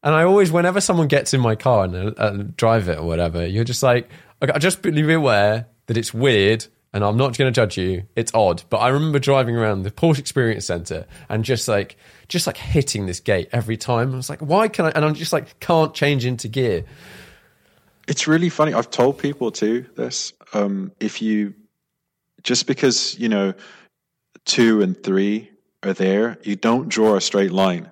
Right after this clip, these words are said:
Speaker 1: <laughs> Yeah, yeah.
Speaker 2: right? You don't, <laughs> you don't just, there is no straight line there. There is, there is a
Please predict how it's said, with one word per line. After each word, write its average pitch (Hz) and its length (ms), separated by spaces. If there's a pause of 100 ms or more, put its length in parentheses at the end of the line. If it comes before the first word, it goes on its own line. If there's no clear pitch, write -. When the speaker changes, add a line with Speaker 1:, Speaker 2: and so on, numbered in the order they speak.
(100)
Speaker 1:
<laughs> - 120
Yeah, 196 160 (260)
yeah. 233 120
Speaker 2:
right? 185 220
You - 100
don't, 147 320
<laughs> 123 60
you 127 300
don't 165 260
just, - 280 (260)
there 131 260
is 156 140
no 180 120
straight 180 360
line 139 280
there. 101 180
There 101 140
is, 143 360 (220)
there 131 120
is 143 300
a 120 260